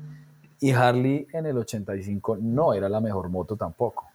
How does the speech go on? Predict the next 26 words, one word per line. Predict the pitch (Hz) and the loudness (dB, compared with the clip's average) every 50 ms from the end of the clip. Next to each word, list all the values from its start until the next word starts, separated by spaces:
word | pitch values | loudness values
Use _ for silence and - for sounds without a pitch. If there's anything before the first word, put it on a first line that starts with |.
| _ _ | _ _
¿sí | - - 113 101 | -6 -2 0 0
me | 104 | 0
entienden? | 104 101 117 113 113 127 127 113 117 113 | 2 2 4 4 4 4 4 4 4 4
No | 120 117 120 | 6 6 6
era | 120 127 135 139 | 6 6 6 6
la, | 143 156 160 156 139 120 107 - | 6 6 8 8 6 6 4 2
wow, | 120 135 135 139 131 107 90 | 2 4 4 6 6 4 2
es | 90 - - | 0 -4 -4
que | - - 113 113 | -4 0 2 4
era | 113 120 120 | 4 4 4
la | 127 131 131 | 2 2 2
tecnología | - 135 123 113 104 98 98 95 92 90 | 0 0 0 0 -2 -2 -2 -4 -6 -6
de | 107 | -6
punta | - - 120 110 104 101 110 | -4 -2 -2 -2 0 0 0
del | 107 | 0
ochenta | 117 117 - 127 120 113 - 85 | 0 -2 -2 -4 -4 -4 -4 -8
y | 87 | -8
cinco, | - - 139 120 95 - - _ _ _ _ - - - - - _ _ _ | -6 -4 -4 -4 -6 -8 -14 _ _ _ _ -20 -20 -20 -20 -20 _ _ _
¿sí | - - 101 | -4 -2 0
me | 104 | 0
entiende? | 101 107 113 110 110 120 143 139 - _ _ _ _ _ _ | 2 2 2 2 2 2 0 -2 -6 _ _ _ _ _ _
Y, | - 127 120 120 | 0 2 4 4
y, | 120 120 127 123 117 117 - | 4 4 4 4 4 4 2
y | 120 120 113 | 2 4 4
ese | 110 104 110 117 | 4 4 4 4
motor, | 139 160 156 - - 120 127 143 165 170 - - | 2 2 2 4 4 6 6 6 6 4 2 -2